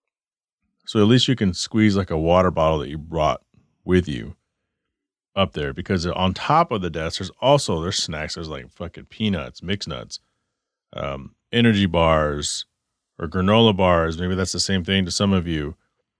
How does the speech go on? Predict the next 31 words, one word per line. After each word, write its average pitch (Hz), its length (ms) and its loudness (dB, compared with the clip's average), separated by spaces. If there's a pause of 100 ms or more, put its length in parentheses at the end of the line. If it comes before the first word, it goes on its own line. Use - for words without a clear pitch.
(320)
Regular 110 500 4
bottled 85 380 2
water, 71 460 -4 (840)
same 92 540 0
deal. 104 340 4 (180)
And 95 140 -6
on 90 100 -2
a 85 80 -2
really 113 280 6
small 101 420 2
piece 104 180 -6
of 98 80 -8
paper, 104 300 -2
it 78 80 -4
tells 92 300 0
you, 80 180 -4 (800)
"You 107 160 0
move 107 240 6
this 139 160 4
shit, 156 300 0 (340)
you're - 120 -8
paying 76 260 -4
for - 140 -12
this - 160 -14
shit." - 260 -10 (440)
'Cause - 100 -6
I've 127 100 4
heard 143 120 4
of 113 40 4
when 104 140 6
people, 95 440 2